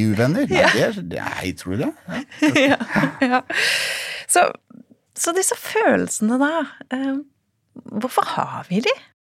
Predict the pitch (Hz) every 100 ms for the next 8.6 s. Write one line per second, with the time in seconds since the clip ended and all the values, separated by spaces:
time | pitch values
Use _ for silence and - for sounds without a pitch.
0 | _ _ _ _ _ _ _ _ 98 -
1 | - 165 107 101 101 123 117 117 - 143
2 | - - - 110 92 76 78 - 95 90
3 | - 135 92 92 110 113 - - 80 95
4 | - 92 82 71 65 67 - 87 95 104
5 | - - _ _ - 98 85 - - 90
6 | 95 - 120 - 76 - 95 92 78 -
7 | - - 87 90 90 - 101 82 92 101
8 | 82 - 85 69 -